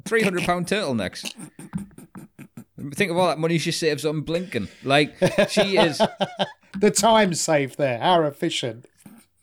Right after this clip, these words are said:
Speaker 1: But yeah, it's like, so she'll be wealthy. She'll, she'll lead a good life. She won't be, like,
Speaker 2: I'm not so sure, man. I'm not
Speaker 1: if
Speaker 2: so
Speaker 1: you were
Speaker 2: sure.
Speaker 1: selling, I, I, I, it'll be interesting. I, I, we'll, we'll update you when we discover whether or not she goes to jail or not. But I guarantee it's.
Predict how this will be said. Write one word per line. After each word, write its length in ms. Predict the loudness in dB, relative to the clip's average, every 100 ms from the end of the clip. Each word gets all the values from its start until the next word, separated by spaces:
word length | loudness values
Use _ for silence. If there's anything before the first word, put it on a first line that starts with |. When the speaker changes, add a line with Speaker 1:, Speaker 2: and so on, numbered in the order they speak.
| _
Speaker 1:
But 240 | -2 -2 2
yeah, 160 | 2
it's 160 | 2 0
like, 180 | 0 0
so 260 | -2 -4
she'll 280 | -2 -2 0
be 240 | 0 -2
wealthy. 640 | -2 -2 -2 -2 -4 -8 -8 -20 _ _ -14
She'll, 300 | -4 -2 -2
she'll 280 | -2 -4 -4 -4
lead 220 | 0 0
a 20 |
good 220 | 0 -2 -2
life. 160 | -4
She 100 | -4
won't 300 | -2 -2 -4
be, 420 | -2 -2 -2 -6 -10
like, 460 | -8 -6 -6 -10 -18 _ _ -18
Speaker 2:
I'm 120 | -14
not 140 | -8
so 140 | -2 -2
sure, 300 | 0 0 2
man. 300 | 0 -2 -8 _
I'm 80 | -10
not 100 | -4
Speaker 1:
if 80 | -4
Speaker 2:
so 80 | 2
Speaker 1:
you 80 | 2
were 120 | 2
Speaker 2:
sure. 140 | 2
Speaker 1:
selling, 400 | 2 2 0 -4 -6
I, 120 | -6
I, 300 | -4 -4 0
I, 160 | 0 0 -8 _ -2
it'll 140 | 0
be 140 | 4 4
interesting. 400 | 4 2 0 2
I, 180 | 0 0
I, 40 |
we'll, 280 | 0 0 0
we'll 240 | 0 2 2
update 360 | 6 6 6
you 120 | 4
when 200 | 0 2
we 80 | 0
discover 420 | -2 -4 -2 -2
whether 220 | 0 -2 0
or 20 |
not 140 | -4
she 100 | -4
goes 240 | -4 -4 -4
to 80 |
jail 260 | -4 -2 -2
or 40 |
not. 180 | -4 -8
But 80 | -6 0
I 120 | 0
guarantee 680 | 2 0 0 -4 -4 -4 -4
it's. 200 | -8 -10